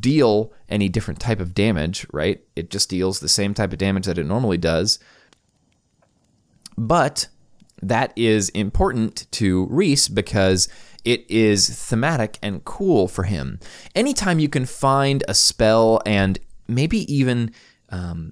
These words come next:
you know, changing the damage type or changing the way that your player allows it to be cast from them, the description, I would say allowing the player to do something like that can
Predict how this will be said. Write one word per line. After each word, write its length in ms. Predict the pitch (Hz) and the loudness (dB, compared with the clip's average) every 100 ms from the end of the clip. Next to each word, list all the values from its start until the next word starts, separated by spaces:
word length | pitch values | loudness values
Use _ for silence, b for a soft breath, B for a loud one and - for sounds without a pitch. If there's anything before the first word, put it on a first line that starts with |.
| - | -6
you 120 | 113 | -2
know, 180 | 110 104 | -2 -2
changing 480 | - 120 143 190 180 | -4 -2 0 2 2
the 80 | 98 | 2
damage 500 | 87 107 185 110 - | 0 0 0 -2 -4
type 380 | - 60 - - - | -6 -6 -8 -6 2
or 380 | 101 98 95 - | 4 4 2 0
changing 500 | - 143 165 170 143 | -2 -2 0 0 0
the 100 | 117 | 2
way 440 | 110 110 107 104 B - | 2 4 2 -2 B -4
that 140 | 87 | -2
your 180 | 78 104 | 2 0
player 580 | - - 113 110 104 104 B B | 0 0 2 4 2 0 B B
allows 500 | 107 101 110 107 113 | -2 0 2 2 2
it 160 | 110 - | 0 -2
to 80 | 90 | -4
be 120 | 104 | -4
cast 480 | - 127 117 113 - | -4 -4 -4 -6 -4
from 280 | 110 98 | -2 0
them, 280 | 85 73 65 | -2 -4 -2
the 120 | 92 | -2
description, 760 | 95 101 - 131 135 - 76 71 B B B | 2 2 2 0 -2 -4 -4 -6 B B B
I 80 | 156 | -2
would 180 | 220 208 | 0 2
say 300 | - 165 143 - | 2 2 2 0
allowing 540 | 113 107 143 202 170 | 0 0 0 0 0
the 100 | 117 | -2
player 600 | - - 110 117 127 131 B B - | -2 -2 2 4 2 0 B B -6
to 160 | 113 | -4
do 460 | 87 90 120 131 156 | -2 0 2 4 4
something 400 | - 139 139 127 | 2 0 0 0
like 260 | 107 101 - | 0 0 -2
that 340 | 92 117 - B B - | -2 -2 -6 B B -10
can 220 | - 196 | 0 0